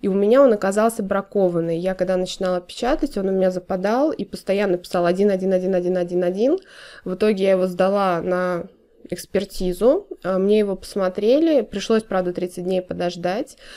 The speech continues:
и мне вернули деньги. И мы в итоге взяли Dell, о чём я совершенно не жалею, и потом я общалась с другими людьми, и тоже,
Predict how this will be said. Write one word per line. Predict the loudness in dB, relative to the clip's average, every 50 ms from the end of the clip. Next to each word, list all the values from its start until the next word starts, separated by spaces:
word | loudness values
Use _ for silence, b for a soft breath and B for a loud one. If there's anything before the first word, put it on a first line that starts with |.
| B B B B B
и | 2 2 4
мне | 6 6 6
вернули | 6 4 2 2 2 2 2 2 -2
деньги. | -2 0 0 2 2 0 -2 -4 -10 -12 -14 _ _ _
И | -12 -10 -8 -6
мы | -4 -2 0 0
в | -2 0
итоге | 0 0 0 0 0 -2
взяли | -2 0 0 0 0 -2
Dell, | -2 -2 0 0 0 0 0 -2 -2 _ B B B B B B B B B -8 -4
о | -2 -2
чём | 2 2 4 4 6
я | 4 4
совершенно | 2 -2 -6 -8 -6 -2 0 0 2 2 2 0
не | 0 -2 -2
жалею, | -4 -4 -4 -2 2 2 4 4 2 2 -2
и | -4
потом | -6 -4 -4 -2 -2 0 0
я | 0 0
общалась | -2 -2 -2 0 2 2 2 2
с | 0
другими | -4 -6 -4 -2 -2 -2 0 0 0
людьми, | -2 -2 -2 -2 -2 0 2 2 2 2 0 -2 -4 -6
и | -8
тоже, | -8 -4 0 2 2 2 2 2 0 0 -2 -4 -6